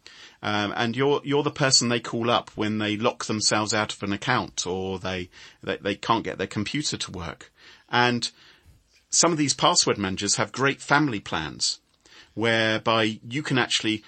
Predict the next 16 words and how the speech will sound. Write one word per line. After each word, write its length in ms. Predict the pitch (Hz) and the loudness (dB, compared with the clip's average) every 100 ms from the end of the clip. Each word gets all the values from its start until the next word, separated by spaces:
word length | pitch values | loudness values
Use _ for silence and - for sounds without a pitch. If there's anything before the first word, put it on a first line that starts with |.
| - | -4
sort 220 | - 117 | 0 0
of 100 | 113 - | -2 2
have, 420 | 135 120 117 - - | 2 2 0 -10 -8
uh, 220 | 65 - | -6 -4
sort 180 | - 113 | -4 -2
of 60 | |
master 480 | 120 135 147 - - | 0 2 2 0 -2
control 540 | - 120 - 117 123 | -4 -4 -2 0 0
of 160 | 139 - | -2 0
their 260 | 110 110 127 | 2 2 0
password 760 | - 120 131 - 123 117 117 - _ _ _ _ | -2 0 2 2 2 0 -2 -8 _ _ _ _
account 460 | 110 - 117 127 - | -6 0 0 0 -2
as 140 | 101 | -2
well. 280 | 98 98 175 _ _ _ _ - - - | 0 -2 -2 _ _ _ _ -20 -18 0
And 280 | 110 107 110 | 2 2 2
so, 240 | - 107 | 0 0